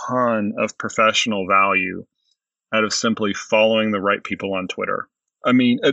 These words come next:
immensely. I mean, I used to have to, I used to tell our interns to do this, is to get all of the physical journals, cut out the articles that were appropriate and bring them to the conference room. And every Wednesday we would kind of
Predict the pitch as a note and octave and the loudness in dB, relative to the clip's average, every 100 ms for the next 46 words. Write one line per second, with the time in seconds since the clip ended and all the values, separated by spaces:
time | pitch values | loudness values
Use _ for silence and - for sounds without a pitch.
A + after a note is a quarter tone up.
0 | - D3 C#3 D#3+ D#3+ - - G#2 G#2 A#2 | 0 0 4 4 4 2 2 2 2 2
1 | C3 E3 E3+ - C3 C3 - B2 C3 - | 2 0 -2 -2 2 2 2 -2 -2 -4
2 | - C#3+ A2 A2+ A2+ A2+ G2 G#2 - F2 | -4 -2 -2 -2 -4 -4 -8 -10 -12 -8
3 | G#2+ F#2+ - - A2 - G#2+ F2+ _ _ | -8 -8 -10 -10 -10 -6 -4 -6 _ _
4 | _ _ _ _ _ _ _ B2 A#2+ C3+ | _ _ _ _ _ _ _ 0 4 6
5 | C3+ C3+ - C#3 A#2+ C#3 B2 B2+ B2 A#2+ | 4 4 0 0 0 0 0 2 4 4
6 | A#2 - - - - - - - _ _ | 2 0 -4 -12 -12 -12 -14 -20 _ _
7 | - C#3 C3 C3 C3 - B2 A#2+ A#2 A#2 | 0 2 4 2 2 2 4 4 2 0
8 | A#2+ A#2+ B2 - A#2+ A#2 G#2 A#2 A2+ A2+ | 0 0 0 -2 -2 -4 -4 -4 -2 -2
9 | G#2 A#2 A2 A2+ A2 A2 A2 G2+ F#2+ G#2+ | -2 -2 -2 -2 0 2 2 -2 -2 0
10 | A2 A2 G#2 G#2 G2+ - F#2+ G2 F#2+ - | 0 0 -2 -2 -2 0 -2 0 0 0
11 | G#2 F#2+ F#2 F2+ F#2 F#2 F#2 F#2+ F2+ F#2 | 0 -2 -2 -4 -2 0 2 0 -2 -2
12 | F2+ F2+ F2+ F2+ F2 F2 F2+ F2 E2+ F#2 | -2 -2 0 2 0 -2 -4 -4 -6 -8
13 | - F2+ E2 | -8 -6 -6